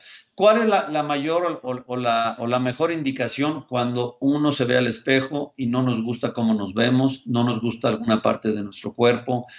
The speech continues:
Cuando nos escondemos o tratamos de ocultar algo de nuestro cuerpo, ya sea con ropa, con fajas, con vendas.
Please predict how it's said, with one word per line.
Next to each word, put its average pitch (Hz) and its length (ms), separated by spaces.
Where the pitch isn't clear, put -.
Cuando 147 300
nos 135 180
escondemos 123 880
o 110 100
tratamos 120 440
de 110 60
ocultar 113 500
algo 117 260
de 104 100
nuestro - 320
cuerpo, 120 360
ya 123 140
sea 120 180
con 101 180
ropa, 113 400
con 101 160
fajas, 110 380
con 98 200
vendas. 107 480